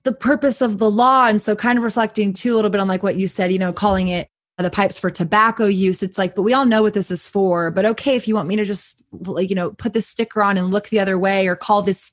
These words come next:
tea, all of a sudden we can get away with selling it in the same way I was already selling it. I just now have this horribly challenging marketing initiative to go undertake, which involves labeling and packaging and content and all those things. So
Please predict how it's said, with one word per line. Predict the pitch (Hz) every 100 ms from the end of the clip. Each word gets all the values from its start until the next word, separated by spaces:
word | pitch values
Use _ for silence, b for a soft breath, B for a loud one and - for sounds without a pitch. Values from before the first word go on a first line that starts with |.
| -
tea, | - 320 349 226
all | 190 196
of | 185
a |
sudden | 185 196 180 180 180
we | 180
can | - 190
get | 208
away | 202 202
with | 196 190
selling | - 185 202 254 269
it | 285
in | 226
the | 220
same | - 214 202 202 202 b b b b b b b
way | 214 262
I | 233
was | 214 208
already | 214 208 190
selling | - 233 220
it. | 196
I | 170
just | 202 190
now | 214 202
have | 202
this | 190 190 - _ _ _ - -
horribly | - 294 320 285 214 202 196 185 151
challenging | - 208 196 190 180 170
marketing | 208 226 190 170 160 165 b b b b _ _ -
initiative | 180 170 175 170 165
to | 208
go | 175
undertake, | 170 170 170 - 170 165
which | 170 165
involves | 170 160 160 180
labeling | 226 202 196 185 175 175
and | 185
packaging | 190 170 170 180 165
and | 165
content | - 175 160 160 165
and | 156
all | 151
those | 151 147
things. | - 156 160
So | - 156 156